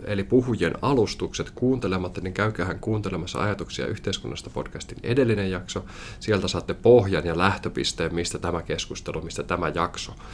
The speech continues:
lähtee liikkeelle. Aiheenahan oli tosiaan tämä talouskasvusta politiikan sisältötavoitteisiin, eli miten nyt, kun on koronakriisiä seurattu, että miten voidaan tehdä politiikkaa, jossa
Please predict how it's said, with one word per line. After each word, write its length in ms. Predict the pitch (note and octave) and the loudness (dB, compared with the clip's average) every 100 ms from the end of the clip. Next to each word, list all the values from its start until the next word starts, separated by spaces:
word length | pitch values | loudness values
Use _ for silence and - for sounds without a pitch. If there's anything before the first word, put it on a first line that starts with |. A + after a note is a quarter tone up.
| - - - | -14 -14 -8
lähtee 460 | D#2+ D2+ - E2 D#2 | -6 -4 -2 -2 0
liikkeelle. 640 | F2 D#2 - - G1+ - - - - - - - | -2 -2 -6 -6 -6 -8 -12 -14 -16 -14 -16 -4
Aiheenahan 720 | - C#3+ B2 G2 F2 F2 E2+ | 4 8 8 6 2 0 0
oli 180 | F#2 F#2 | -2 -2
tosiaan 380 | F#2 - E2+ - | -2 -2 -4 -2
tämä 200 | E2 E2+ | -4 0
talouskasvusta 840 | A2+ B2 G2 - F#2 - - - | 2 4 2 2 -2 -2 -6 -4
politiikan 520 | F#2+ F#2+ F2 D#2 D2+ | 0 0 0 -4 -4
sisältötavoitteisiin, 1040 | G2+ A2 D2+ D2+ F2 F2 D#2+ C2 - F2 | -2 -2 -2 -2 -2 -2 -2 -4 -4 -4
eli 120 | E2+ F2+ | -4 -2
miten 460 | C3+ B2+ F#2 F2+ - - - - | 0 0 0 -2 -10 -14 -14 -10
nyt, 200 | F2 - | -8 -4
kun 220 | G2 F2 | -2 0
on 260 | E2+ D#2+ - - - - | 0 -4 -8 -16 -18 -2
koronakriisiä 760 | - C3+ A#2+ G#2 - G2+ G2 F#2 | 6 8 8 4 4 4 4 2
seurattu, 500 | G#2 G2 F#2+ - F#2 | 4 2 2 0 -2
että 180 | F2 F#2+ | 0 0
miten 240 | G2 F#2+ - | 0 0 4
voidaan 400 | C3 B2 F#2 F2+ | 6 6 4 2
tehdä 240 | F2 F2+ | 2 0
politiikkaa, 920 | E2+ G2 F#2+ F2+ E2+ D#2+ - F2 D#2+ - F#2+ | 0 2 2 2 -2 -2 -2 0 0 -2 -2
jossa 280 | F2 F#2 | 0 -2